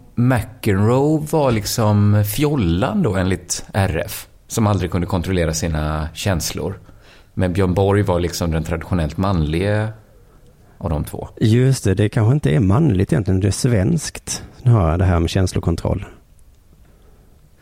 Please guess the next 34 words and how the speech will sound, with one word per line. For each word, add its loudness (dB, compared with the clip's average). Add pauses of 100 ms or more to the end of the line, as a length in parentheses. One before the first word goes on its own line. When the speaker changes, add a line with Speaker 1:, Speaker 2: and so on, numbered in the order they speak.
(240)
Speaker 1:
Tänk -2
om 0
de 0
hade 0
fattat -6
det, 0 (280)
att -8
de 0
hade 0
kunnat -2
få -2
in 2
det 0
också. -4
Speaker 2:
Åh, 2 (1000)
wow. 0 (100)
<laughs> -2 (1600)
Det -6
borde 2
man 2
nästan 2
ringa 4
upp -6
och 0
tipsa. 0 (880)
Då 2
kommer 4
ni 2
få 0
publik 0
på 2
ett 0
seminarium 2
nu. 2